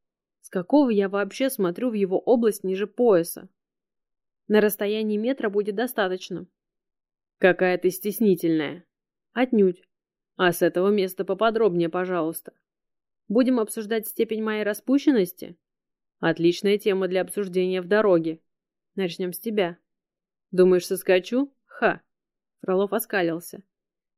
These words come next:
«Задавай вопросы». «Вот так, значит. У меня полная свобода? Интересно. Зачем ты пригласил меня?»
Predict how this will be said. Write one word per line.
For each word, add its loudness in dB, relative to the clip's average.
«Задавай 4
вопросы». -2
«Вот -4
так, -2
значит. -10
У 0
меня 2
полная -4
свобода? 0
Интересно. -6
Зачем 4
ты 2
пригласил -2
меня?» -2